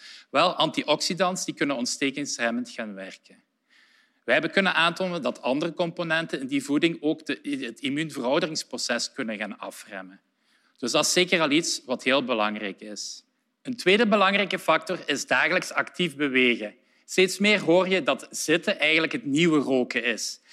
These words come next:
En daarom is het belangrijk dat we elke dag bewegen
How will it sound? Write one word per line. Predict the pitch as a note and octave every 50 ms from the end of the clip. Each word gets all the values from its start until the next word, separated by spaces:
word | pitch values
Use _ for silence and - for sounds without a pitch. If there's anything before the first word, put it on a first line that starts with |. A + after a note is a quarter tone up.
| - - - -
En | B2+ C3+ C#3+
daarom | B2+ C#3+ D#3 G3 G3+ G#3+ G#3
is | G3 -
het | G3+ E3+
belangrijk | - D#3+ D#3 E3 F3 F3 F#3 F3 - -
dat | D#3 D3
we | - - - _
elke | - D3+ D#3 C#3+ - - A#2 G2+
dag | - C#3 E3 E3+ D#3
bewegen | D3 D3 B2 A#2 A#2 A#2+ A2+ G#2+ G2+ A2